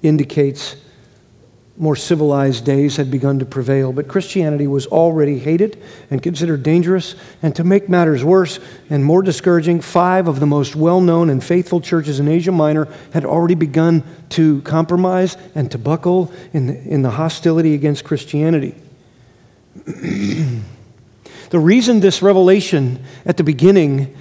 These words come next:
before the letters are actually spoken to the churches,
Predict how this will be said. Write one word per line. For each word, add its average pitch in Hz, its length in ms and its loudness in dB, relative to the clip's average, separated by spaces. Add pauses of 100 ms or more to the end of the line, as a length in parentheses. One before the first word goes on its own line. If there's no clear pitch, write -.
(120)
before 190 360 4
the 185 120 4
letters 180 340 6
are 160 160 4
actually 180 600 2 (520)
spoken 208 600 4
to 196 160 2
the 165 120 4
churches, 190 640 0